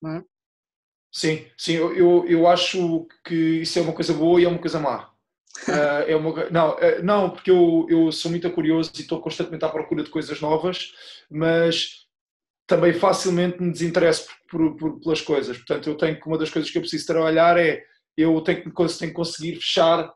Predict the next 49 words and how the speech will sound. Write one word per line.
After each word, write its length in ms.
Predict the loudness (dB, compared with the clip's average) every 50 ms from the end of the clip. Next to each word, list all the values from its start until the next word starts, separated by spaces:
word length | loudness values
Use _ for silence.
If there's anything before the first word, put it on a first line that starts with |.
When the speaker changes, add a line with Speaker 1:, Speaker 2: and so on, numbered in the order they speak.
| _ _
Speaker 2:
algumas, 1120 | 0 0 0 0 -2 -4 -6 -4 -4 -2 -2 -2 -2 -2 -2 -2 -2 -2 -4 -4 -4 -4 -4
algumas 340 | -4 -4 -4 -4 -8 -8 -6
coisas 300 | -6 -6 -4 -6 -6 -8
que 80 | -10
estou 160 | -8 -8 -6
a 20 | -6
estudar 340 | -8 -8 -8 -6 -4 -4 -4
ou 60 | -6
que 60 | -6
estou 220 | -6 -4 -4 -4
a 40 | -4
ver. 260 | -2 -2 -4 -4 -6 -10 _ _ _ _ _
Fecho 320 | -2 0 0 0 -2 -4 -4
isto 160 | -6 -2 -2
e 40 | -2
então 160 | -2 -2 -2
posso 200 | -2 -4 -4 -2 -4
avançar 280 | -4 -2 -2 -2 0
para 120 | 0 -2 -2
a 40 | -2
próxima. 400 | -4 -4 -4 -6 -6 -8 -10 -10
E 20 |
muitas 240 | -6 -4 -4 -4 0
vezes, 260 | 0 0 0 0 -2
tipo, 180 | -6 -8 -10 -10 -14 -20 -8 -6
as 100 | -6 -4
coisas 300 | -2 0 0 0 -2 -2
atropelam-se 680 | -6 -6 -4 -4 -2 0 0 0 2 0 -2 -4 -6 -8 -8
umas 160 | -8 -8 -8
com 160 | -6 -6 -6
as 100 | -6 -4
outras 320 | -4 -6 -4 -6 -8 -8 -8
e, 180 | -8 -10 -10 -12 _ _ _ -14
e 40 |
se 80 | -10 -2
calhar 220 | 2 2 2 4
não 120 | 2 0 -4
retiro 280 | -6 -8 -6 -4 -4
o 40 | -4
melhor 280 | -2 0 0 0 0 0
de 80 | -2
cada 240 | -2 -2 -2 -2 -4
coisa 340 | -4 -4 -4 -4 -4 -8 -10
que 120 | -8 -8 -6
eu, 320 | -4 -4 -4 -4 -6 -8 -14 _ _ _ _ _ _ _
que 120 | -4 -2 -2
eu, 280 | 0 0 0 -2 -4 -4
que 80 | -4 -4
eu, 300 | -4 -4 -6 -8 -10